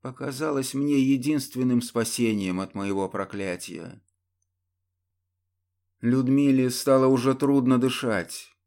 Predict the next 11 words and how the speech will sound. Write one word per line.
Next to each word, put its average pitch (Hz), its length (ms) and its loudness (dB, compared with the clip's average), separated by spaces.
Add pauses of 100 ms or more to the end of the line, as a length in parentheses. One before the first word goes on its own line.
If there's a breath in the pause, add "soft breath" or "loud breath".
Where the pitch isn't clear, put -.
а 117 120 -4
лицо 127 500 0
её 110 200 6
стало 113 320 2
совсем 120 560 2
испещрённым 120 920 0
глубокими 107 580 0
морщинами 104 720 -4
и 87 220 -6
невозможно 107 640 0
старым. 80 720 -6